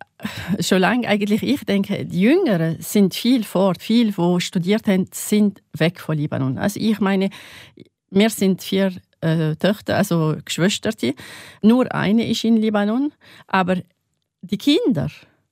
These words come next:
sind auch alle außerhalb von Libanon, weil keine Stelle haben. Alle haben studiert, aber Stelle hat kein. Und das sind sie, also ich habe, meine Kolleginnen, die meisten, ihre Kinder sind auch außerhalb von Libanon.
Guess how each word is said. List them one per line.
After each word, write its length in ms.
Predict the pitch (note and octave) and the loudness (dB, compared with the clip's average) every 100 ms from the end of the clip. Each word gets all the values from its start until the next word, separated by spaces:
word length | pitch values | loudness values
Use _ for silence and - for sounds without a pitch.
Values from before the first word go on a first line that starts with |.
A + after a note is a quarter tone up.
| _ | _
sind 300 | - F#3+ F3+ | -2 0 2
auch 220 | E3 A3 | 0 0
alle 300 | - G#3 G#3+ | 0 0 0
außerhalb 520 | - A#3 B3 G#3 G3+ G3+ | -4 -6 -4 0 -2 -2
von 140 | F#3+ | -4
Libanon, 420 | F#3+ G3+ G3+ A#3 A#3+ | -4 -2 0 -2 0
weil 220 | G3+ F#3+ | -2 -2
keine 160 | - G3+ | -4 -6
Stelle 340 | - C#4+ D#4 | -2 -2 -2
haben. 360 | D4+ C4+ F2 - - | 0 0 -2 -6 -2
Alle 260 | G#3 B3 | 0 0
haben 160 | A#3 G3 | 0 -2
studiert, 560 | - - E3+ G#3 D4+ - | -4 -6 -2 -2 -2 -2
aber 160 | F3+ | -4
Stelle 340 | F3 G3+ A3 F#3+ | -2 -2 0 0
hat 240 | E3+ - | -2 -4
kein. 440 | - G#3 C#4 - - - - | -4 -2 0 -4 -8 -16 -2
Und 280 | G3 G3 | 2 4
das 140 | G#3+ - | 2 2
sind 280 | A#3 G3 - _ _ _ _ | 0 0 -4 _ _ _ _
sie, 480 | - - D4+ A3 D#3+ | -10 0 2 2 0
also 180 | G3 - | -2 0
ich 240 | A#3+ B3 | 0 2
habe, 220 | G#3+ E3+ - F#3+ | 2 0 -2 2
meine 400 | A3 A#3 G3+ - | 4 4 4 2
Kolleginnen, 800 | - G3 G3 D4 D#4+ C#4 D3 D3 - _ _ _ - | 0 2 2 -2 0 0 0 -2 -8 _ _ _ -6
die 180 | - | 2
meisten, 500 | F#3 F3 D4+ - G3 - | 4 4 2 -2 -8 -2
ihre 240 | A3+ G#3+ | 0 0
Kinder 280 | G3+ F3+ F3+ | 0 -2 -2
sind 240 | F3 F3 | -2 -2
auch 200 | F3+ B3 | -2 -4
außerhalb 520 | - D4 C#4 B3+ B3 B3 | -6 -6 -4 -2 -4 -2
von 120 | B3+ | -4
Libanon. 440 | D4+ A3+ F3 E3+ | -2 -2 -2 -4